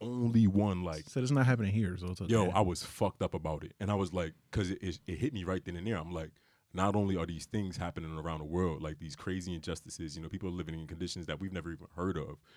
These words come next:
Speaker 1: but people aren't doing anything. People, and people don't care. And that,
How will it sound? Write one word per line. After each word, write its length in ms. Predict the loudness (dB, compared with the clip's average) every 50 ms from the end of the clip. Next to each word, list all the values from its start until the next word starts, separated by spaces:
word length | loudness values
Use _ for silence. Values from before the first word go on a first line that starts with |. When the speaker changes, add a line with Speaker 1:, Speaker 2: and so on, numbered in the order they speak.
| -20 _ _ _ _ -6
Speaker 1:
but 300 | -2 0 0 0 -2 -2
people 220 | -2 -2 -2 -2 -4
aren't 180 | -6 -6 -6
doing 200 | -6 -6 -6 -6 -8
anything. 320 | -10 -14 -18 -18 -18 -18 _ -20 _ _ _ _ _ _ _ _ -2
People, 240 | 0 0 0 0 -4 -6 -8 -8
and 100 | -6 -4
people 180 | -4 -4 -4
don't 160 | -4 -6 -8 -8
care. 340 | -10 -10 -10 -10 -10 -14 -16 -16 -18 -18 -20 _ _ _ _ _ _ -8
And 160 | -6 -4 -2 0
that, 220 | 0 0 -2 -4